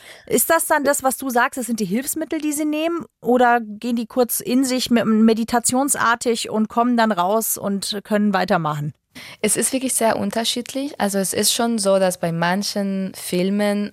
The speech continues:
Speaker 2: äh, erwartet wird, dass die männlichen Darsteller durchgehend einfach manchmal eine zwei, drei Stunden langen Ständer haben. Ich finde, das ist zum Teil ein bisschen problematisch und ich glaube, es hat gesundheitliche Konsequenzen, die innerhalb der Industrie auch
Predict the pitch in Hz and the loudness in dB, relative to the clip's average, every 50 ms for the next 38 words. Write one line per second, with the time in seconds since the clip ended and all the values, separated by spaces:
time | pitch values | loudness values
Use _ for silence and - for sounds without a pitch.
0 | - _ - 185 180 180 175 170 170 - - 165 165 165 165 170 170 - 196 - | -6 _ -2 0 0 0 0 0 0 0 0 0 2 0 0 0 -2 -6 -8 -4
1 | - 208 220 220 - 208 185 - - 185 170 170 165 165 170 175 - 185 175 165 | -4 -4 -4 -4 -6 -6 -6 -4 -4 -4 -2 -2 -2 -2 -2 -2 -2 -4 -2 0
2 | 160 156 165 - - - 175 165 160 160 156 156 - _ _ _ _ 208 - - | 0 0 0 -2 -4 -4 -4 -2 -2 -2 -2 -4 -6 _ _ _ _ -18 -4 -2
3 | 190 180 165 - - 160 156 151 147 147 - - 151 143 - 147 143 - - _ | 0 0 0 0 -2 -2 -2 0 -2 -4 -6 -8 -8 -4 -2 -4 -4 -4 -8 _
4 | _ _ _ _ - - 165 151 - - 165 151 151 165 180 - - 165 156 160 | _ _ _ _ -12 -8 -8 -6 -6 -6 -6 -6 -6 -6 -8 -6 -4 -4 -4 -4
5 | - 156 160 175 - - - 175 170 160 156 147 139 139 143 - - - 165 180 | -4 -4 -2 -2 -2 -2 -2 -6 -4 -4 -4 -4 -4 -6 -8 -8 -6 -4 -4 -2
6 | 190 196 214 233 254 - 190 180 - - 190 190 185 185 175 170 160 - 160 156 | -2 0 0 0 0 -2 -4 -6 -4 -2 -2 -2 0 0 0 -2 -2 -2 -2 -2
7 | - - - - - - - - _ _ _ - - 175 165 - 160 156 156 156 | -2 -4 -6 -12 -20 -20 -20 -20 _ _ _ -8 -6 -6 -2 0 0 0 0 -2
8 | 156 - 156 - - 160 151 143 143 147 156 170 - 240 240 - 180 156 - - | -4 -6 -6 -6 -4 -4 -4 0 0 0 -2 0 -2 -4 -4 -4 -6 -8 -6 -6
9 | - 156 - 160 - 160 156 - - 160 160 160 160 156 - 170 - 165 160 156 | -6 -6 -6 -6 -6 -6 -6 -6 -8 -10 -6 -6 -6 -8 -8 -8 -6 -6 -6 -6
10 | - - - - - - - _ _ - 202 180 185 175 - 185 175 180 - - | -8 -18 -20 -20 -20 -20 -20 _ _ -6 -4 -2 -2 0 2 0 0 0 0 -2
11 | 214 190 190 156 165 180 180 190 180 185 175 165 156 147 - - 170 - - 160 | -2 -2 -2 -2 0 0 2 2 2 2 0 -2 -2 -6 -4 -4 -2 0 0 -2
12 | - - | -2 -8